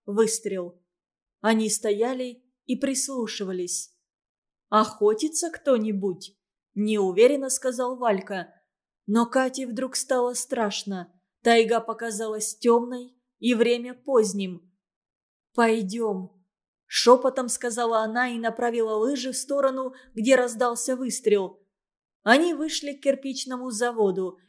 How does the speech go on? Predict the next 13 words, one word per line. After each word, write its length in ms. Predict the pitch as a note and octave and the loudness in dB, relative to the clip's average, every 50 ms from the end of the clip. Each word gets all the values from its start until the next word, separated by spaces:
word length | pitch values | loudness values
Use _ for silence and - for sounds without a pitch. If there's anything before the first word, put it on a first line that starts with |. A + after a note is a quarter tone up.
| _ | _
и, 140 | _ A3 A3+ | _ 0 2
обогнув 580 | A3+ A3+ G3 A3+ A3+ G#3+ G#3+ B3+ D4 D#4 D4+ - | 2 4 4 2 0 0 0 -4 -6 -6 -8 -8
его, 420 | A3+ A3 G3+ G3+ G3+ F#3+ F#3+ - - _ _ _ | -8 -4 -2 0 0 0 -2 -4 -12 _ _ _
пошли 380 | - B3+ B3 - - D#4 E4 | -4 -2 -2 0 0 0 0
по 160 | D#4+ C#4+ B3+ C4 | 2 2 0 0
снежной 460 | - - C4 C4+ B3+ A#3+ A#3+ A#3+ A3+ | 0 -4 -6 -8 -8 -8 -6 -6 -2
дороге 460 | G3+ A3+ A#3 A#3+ B3 B3 G#3+ A3+ A3+ | 0 0 2 2 0 0 -2 -8 -10
в 100 | G#3+ G#3 | -10 -6
город. 500 | F#3 G3+ G3 F#3+ F#3+ F#3 F3+ - - _ _ _ _ _ _ _ _ _ _ | -4 -2 -2 -2 -4 -6 -8 -10 -18 _ _ _ _ _ _ _ _ _ _
И 160 | - A3 A3 | -2 2 6
оба 360 | A3+ B3+ C#4 C#4+ A#3 A#3+ B3 A#3+ | 8 8 8 8 6 0 -2 -2
разом 520 | A#3+ A#3+ A#3+ G#3+ A3 A3+ A3+ A3 A3+ _ _ _ _ | -4 -6 -6 -8 -8 -10 -10 -12 -16 _ _ _ _
остановились. 1040 | G#3+ G#3+ - - - A3 G#3 G#3 G#3 G3 G3+ F#3 F3+ E3+ F3 - - - - - | -6 -4 -4 -4 -4 -6 -6 -4 -6 -6 -8 -8 -8 -8 -8 -6 -8 -8 -10 -12